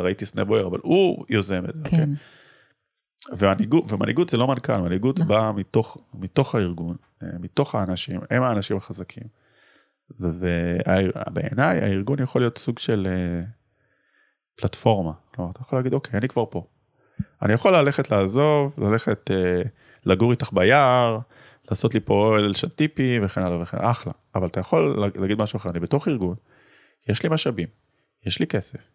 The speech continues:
Speaker 1: יש לי אנשים, יש לי פרויקטים, אני אחראי על משהו, לא משנה, אתה יועץ משפטי, אתה סמנכ"ל שיווק,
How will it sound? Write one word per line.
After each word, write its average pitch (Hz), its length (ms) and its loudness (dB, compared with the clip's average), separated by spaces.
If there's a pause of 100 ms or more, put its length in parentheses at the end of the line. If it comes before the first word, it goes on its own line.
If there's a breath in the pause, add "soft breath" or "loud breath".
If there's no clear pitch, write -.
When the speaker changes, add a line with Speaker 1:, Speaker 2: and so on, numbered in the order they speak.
(120)
Speaker 1:
יש 123 160 -2
לי 131 80 2
אנשים, 139 320 -2 (360)
יש 95 140 0
לי 139 60 0
פרויקטים, 110 440 0
אני 78 120 -4
אחראי 95 400 4
על 113 80 2
משהו, 87 280 -8
לא 143 100 0
משנה, 139 320 2
אתה 90 240 0 (300)
יועץ - 380 2
משפטי, - 420 -4 (140)
אתה 92 320 0 (380)
סמנכ"ל 107 400 0
שיווק, 95 480 -2